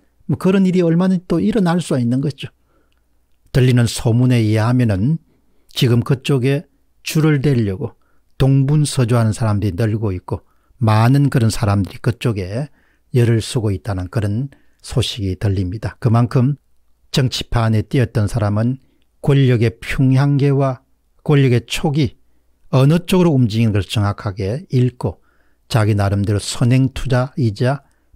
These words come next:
베팅을 하고 있다, 이렇게 볼 수 있겠습니다. 아무튼 이재명 이렇게 하면은 타고난 포퓰리스트다, 이 부분을 우리가 항상 기억할 필요가 있을 겁니다. 아마 앞으로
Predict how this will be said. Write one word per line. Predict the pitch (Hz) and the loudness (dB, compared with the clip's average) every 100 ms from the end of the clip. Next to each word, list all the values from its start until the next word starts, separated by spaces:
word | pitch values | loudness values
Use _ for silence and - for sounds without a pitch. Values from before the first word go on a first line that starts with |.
| - | -2
베팅을 | 131 131 - 123 90 | -2 0 0 0 0
하고 | 95 92 | -2 -4
있다, | - 98 87 92 | -6 -6 -6 -4
이렇게 | 110 107 - 117 143 190 _ | -6 -6 -2 -2 -4 -10 _
볼 | - 107 | -4 -4
수 | - | -6
있겠습니다. | - 127 - 120 117 107 _ _ _ | -10 -12 -10 -10 -10 -12 _ _ _
아무튼 | - 131 143 143 | -2 0 2 0
이재명 | 170 135 120 151 156 160 98 180 | 2 2 4 4 4 2 0 -2
이렇게 | 120 110 - | -2 -4 -4
하면은 | 127 117 104 139 - _ _ _ | -4 -4 -4 -6 -10 _ _ _
타고난 | - - 165 170 170 165 - | -8 -6 -4 -2 -2 -2 -4
포퓰리스트다, | - 147 - 139 147 - 120 113 98 - _ _ _ | -6 -4 -2 -2 -2 -2 -4 -4 -8 -16 _ _ _
이 | 147 120 | -2 0
부분을 | 127 120 104 87 135 - _ _ - | 0 0 -2 -4 -6 -8 _ _ -6
우리가 | 113 98 | -4 -2
항상 | 90 113 104 113 110 104 | -4 -4 -4 -4 -6 -6
기억할 | - 127 123 - 104 - | -4 -4 -2 -4 -4 -4
필요가 | - 110 95 | -4 -4 -4
있을 | 90 - | -10 -12
겁니다. | 104 98 135 | -10 -6 -2
아마 | 143 165 | -2 -2
앞으로 | - 175 160 | -2 -2 -2